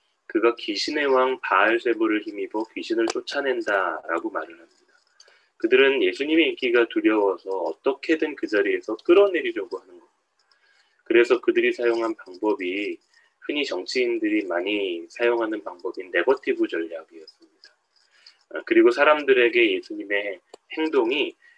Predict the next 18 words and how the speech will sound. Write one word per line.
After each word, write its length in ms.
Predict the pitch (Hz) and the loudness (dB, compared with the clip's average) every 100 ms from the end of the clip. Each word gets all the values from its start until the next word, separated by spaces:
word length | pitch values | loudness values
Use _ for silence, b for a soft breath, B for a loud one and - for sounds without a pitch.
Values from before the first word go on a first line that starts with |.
| b _ | b _
귀신의 680 | - 113 113 - 151 147 139 | -10 -4 -4 -4 -4 0 2
왕 320 | 123 120 123 | 4 2 0
바알세불에 800 | - 92 104 113 117 113 113 107 | 0 2 2 2 0 -2 0 -2
의해 280 | 98 101 101 | -2 0 -2
조종당한 680 | - - 117 123 113 104 92 | -2 -2 0 0 -2 -2 -8
거라고, 320 | - - _ _ _ _ _ _ | -12 -12 _ _ _ _ _ _
귀신의 600 | 110 107 127 127 123 123 | -4 0 0 2 2 2
힘을 500 | 120 - 180 175 170 | -2 -4 2 4 4
빌려서 540 | 127 117 110 101 101 98 | 2 0 0 0 -4 -4
귀신 480 | 104 - 117 113 101 _ - | -8 -4 -2 -2 -6 _ -6
들린 320 | 107 107 101 | -2 -2 -4
사람을 420 | 101 95 101 98 | -4 -4 -4 -6
낫게 520 | 82 85 - - 127 | -4 -4 -6 -2 0
한 220 | 131 131 117 | 0 -6 -4
것이라고, 720 | 110 - 95 85 87 80 - b b b b _ | -4 -4 -8 -8 -6 -6 -8 b b b b _
어, 140 | 78 - - _ _ _ _ _ _ _ _ - | -16 -16 -20 _ _ _ _ _ _ _ _ -20
이야기하죠. 760 | - 107 107 101 92 90 - 80 _ B B B B B - | -6 0 0 0 -8 -10 -14 -16 _ B B B B B -2
바리새인들은 1160 | 107 139 160 151 143 139 123 110 90 101 87 | 2 4 4 2 -2 2 4 4 4 0 -8